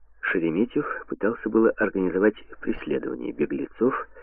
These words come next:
и поимку дезертиров, укрывшихся в лесах,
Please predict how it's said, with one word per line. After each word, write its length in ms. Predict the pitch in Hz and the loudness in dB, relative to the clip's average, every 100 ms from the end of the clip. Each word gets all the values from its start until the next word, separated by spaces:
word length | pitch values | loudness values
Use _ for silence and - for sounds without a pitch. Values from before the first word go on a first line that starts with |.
| - - | -20 -12
и 180 | 73 - | -12 -2
поимку 500 | 82 80 78 - 73 | 2 2 2 -2 -2
дезертиров, 960 | 78 - 80 - 107 131 143 - - | -2 2 2 2 2 2 2 -2 -6
укрывшихся 720 | - 73 - 67 - - - 65 | -8 -8 -6 -2 -2 -2 -6 -6
в 80 | |
лесах, 480 | 64 - 101 107 - | -6 -2 -2 0 -4